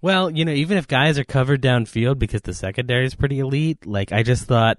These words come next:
like, you know, he's gonna be moving around and that there's gonna be, the, he, he's gonna be able to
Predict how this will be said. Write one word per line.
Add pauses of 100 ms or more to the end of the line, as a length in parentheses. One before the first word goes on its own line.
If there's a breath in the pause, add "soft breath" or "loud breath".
(120)
like, (140)
you
know,
he's
gonna
be
moving
around
and
that
there's
gonna
be,
the,
he,
he's
gonna
be
able
to